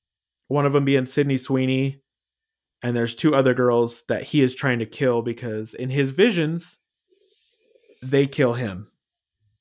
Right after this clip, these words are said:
in the future. So he's trying to find them before that happens.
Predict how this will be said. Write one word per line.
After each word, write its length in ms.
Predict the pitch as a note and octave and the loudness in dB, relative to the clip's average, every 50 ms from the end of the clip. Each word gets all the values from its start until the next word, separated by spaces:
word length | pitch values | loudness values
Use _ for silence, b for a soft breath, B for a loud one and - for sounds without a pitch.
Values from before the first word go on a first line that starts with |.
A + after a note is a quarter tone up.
| _ _ _ _ _ _ _ _ _ _ _ - - | _ _ _ _ _ _ _ _ _ _ _ -12 -8
in 120 | B2+ B2 | -6 -6
the 80 | A2+ A2 | -6 -6
future. 400 | - - B2 - - G#2 F#2+ - | -6 -6 -6 -6 -6 -10 -12 -10
So 140 | - B2 | -8 -6
he's 180 | B2 C#3 C3+ C3+ | -6 -4 -6 -4
trying 180 | - D3+ C3+ B2+ | -4 -2 -2 -2
to 60 | B2 | -4
find 240 | - C#3+ C3+ C3 B2+ | -2 -2 0 0 0
them 80 | A#2 | -2
before 260 | A#2+ A#2 - B2 A#2 | -4 -6 -6 -6 -6
that 140 | A2+ G#2 F#2 | -6 -6 -8
happens. 500 | G#2 G#2+ F#2+ - - - - - - - | -10 -10 -12 -12 -14 -20 -20 -20 -20 -20